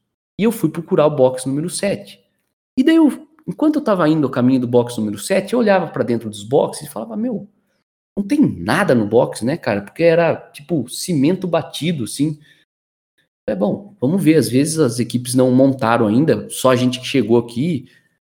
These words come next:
Eu imaginava que ia chegar lá que ia ter um box de estilo Fórmula um. E a verdade, cara, eu vou falar na lata.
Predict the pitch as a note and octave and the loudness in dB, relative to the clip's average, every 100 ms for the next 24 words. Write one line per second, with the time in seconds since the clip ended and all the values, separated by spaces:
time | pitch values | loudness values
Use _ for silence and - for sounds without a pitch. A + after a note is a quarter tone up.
0 | - D3 A#3+ G#3 D#3+ F#3 F3 E3+ D3 A#2+ | 2 6 6 6 6 4 2 0 2 4
1 | B2 - - C#4 - B3+ F#3+ B2 C3 - | 4 0 -2 -2 2 4 6 6 4 -2
2 | - - - - F3 G3+ - F#3 G#3 G#3+ | -10 -10 -10 -6 -4 -4 -2 -2 0 0
3 | D3 D3 - - _ _ _ _ _ _ | 0 -2 -6 -20 _ _ _ _ _ _
4 | _ _ _ _ _ _ _ B3+ C#4+ C4+ | _ _ _ _ _ _ _ 4 6 6
5 | B3+ C3 A2 C3 D#3+ - - D3+ B2 B2+ | 4 4 2 2 0 -4 -6 -2 0 -2
6 | - D3 E3 F#3+ C3+ G2+ - | 0 2 2 2 0 0 -4